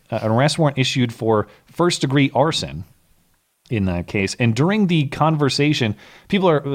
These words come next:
the, the investigation believes that this woman is connected to Rayshard Brooks, specifically that Rayshard Brooks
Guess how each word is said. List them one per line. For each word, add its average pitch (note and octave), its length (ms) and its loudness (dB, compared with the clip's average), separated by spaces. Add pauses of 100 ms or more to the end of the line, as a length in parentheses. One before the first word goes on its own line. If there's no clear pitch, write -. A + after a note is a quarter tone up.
the, A#2+ 160 -2
the B2+ 160 2
investigation E3 560 2
believes A#2+ 380 0
that A2 120 -2
this A#2 160 -2
woman B2 240 2
is G#2+ 100 -2
connected A#2+ 420 -2
to G#2+ 60 -4
Rayshard G2+ 400 0
Brooks, A#2+ 200 0
specifically C#3 460 -2
that G#2+ 100 0
Rayshard A2 380 0
Brooks A#2 320 0